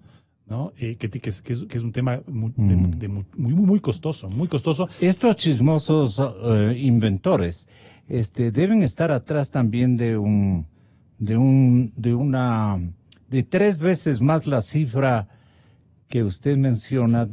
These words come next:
Speaker 2: de autoridades y de ciudadanos, que algo tenemos que ver en este cuarto de hora malo para la política
Speaker 1: Claro,
Speaker 2: nacional.
Speaker 1: ellos enfilan, eh, o sea, como todo troll center, enfila en base a una estrategia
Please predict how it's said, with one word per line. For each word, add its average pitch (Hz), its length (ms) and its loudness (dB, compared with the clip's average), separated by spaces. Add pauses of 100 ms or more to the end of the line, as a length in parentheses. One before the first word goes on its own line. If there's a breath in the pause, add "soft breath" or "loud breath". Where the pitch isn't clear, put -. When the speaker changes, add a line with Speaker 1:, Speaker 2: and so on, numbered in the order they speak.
(180)
Speaker 2:
de 117 260 -2
autoridades 120 1120 0
y 123 140 -4
de 110 120 2
ciudadanos, 120 920 -2 (380 soft breath)
que 135 120 0
algo 175 240 2
tenemos 147 460 2
que 131 100 0
ver 135 200 2
en 131 140 2
este 120 540 -4 (240)
cuarto 135 380 0
de 120 120 0
hora 127 200 2
malo 127 340 0
para 120 260 -6
la 110 160 -6
política 117 420 -6
Speaker 1:
Claro, 110 180 4
Speaker 2:
nacional. 147 200 0
Speaker 1:
ellos 175 200 2
enfilan, 165 600 0
eh, 120 100 -8
o 113 60 -8
sea, 120 140 -8
como 113 220 -6
todo 147 180 -4
troll 143 200 -4
center, 120 360 -4
enfila 147 540 -4
en 101 120 -8
base 104 200 -4
a - 20 -2
una 110 80 -2
estrategia 120 640 -6